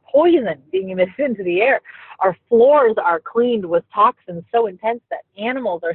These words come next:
showing up as sepsis, tumors on their paws. Babies are crawling on these <laughs> floors. You know, children are, I just saw a video of a child who bathed himself in Windex. He was spraying himself with Windex.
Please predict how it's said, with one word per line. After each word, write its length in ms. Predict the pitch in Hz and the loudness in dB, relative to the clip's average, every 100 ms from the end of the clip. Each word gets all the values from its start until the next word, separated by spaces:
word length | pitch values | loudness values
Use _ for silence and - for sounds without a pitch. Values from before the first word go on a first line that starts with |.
| - | -4
showing 220 | 185 180 | -4 -4
up 80 | 175 - | -8 -12
as 140 | - | -6
sepsis, 380 | 196 - - 165 _ _ _ _ | -6 -6 -12 -12 _ _ _ _
tumors 400 | 285 330 302 214 - | -4 -2 0 -2 -4
on 100 | 190 | -4
their 160 | 175 160 | -2 -4
paws. 560 | _ 277 285 233 175 - _ - _ | _ -2 0 2 -2 -6 _ -20 _
Babies 280 | 220 247 254 | 0 0 0
are 100 | 175 | -2
crawling 560 | - - 311 403 311 247 | -6 -2 0 0 -2 -2
on 140 | 240 | -4
these 180 | 214 202 _ | -6 -8 _
<laughs> 80 | - | -4
floors. 560 | 170 339 302 180 170 - _ - - - | 0 2 2 2 -6 -12 _ -20 -20 -10
You 80 | 208 | -2
know, 160 | 226 | 0
children 420 | 262 - 269 294 269 | 0 2 2 2 -2
are, 440 | 202 202 196 190 _ - - | 0 2 2 0 _ -20 -6
I 80 | 320 | -2
just 180 | 370 - | 0 0
saw 160 | 269 233 | 0 0
a 40 | |
video 280 | 214 254 254 | 2 2 4
of 60 | 220 | 4
a 120 | 202 | 0
child 320 | 247 247 233 | 0 2 2
who 200 | 196 165 - | -2 -4 -2
bathed 320 | 208 254 254 - | 0 0 -4 -6
himself 440 | 294 262 277 262 247 | -6 -4 -2 -2 -2
in 100 | 190 160 151 | -8 -10 -6
Windex. 520 | 220 339 392 - - _ - | -4 -2 -2 -2 -4 _ -10
He 60 | |
was 120 | 226 - _ | -10 -10 _
spraying 300 | - 294 320 | -2 0 -2
himself 280 | 302 277 - | -8 -10 -12
with 100 | 226 | -12
Windex. 520 | 196 269 370 294 - | -8 -6 -2 -4 -4